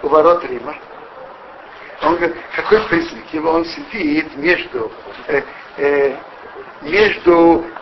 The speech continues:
бедными, у которых, которые страдают от болезней. И, и все развязывают свои раны,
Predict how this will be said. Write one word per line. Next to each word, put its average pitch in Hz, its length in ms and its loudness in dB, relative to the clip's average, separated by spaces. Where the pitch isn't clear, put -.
бедными, 170 540 2
у 151 40 0
которых, 180 500 2
которые 190 380 4
страдают 175 460 4
от 160 140 2
болезней. 143 580 -2
И, 185 200 4
и 185 100 -6
все - 640 -4
развязывают 160 1080 2
свои 180 280 6
раны, 175 480 0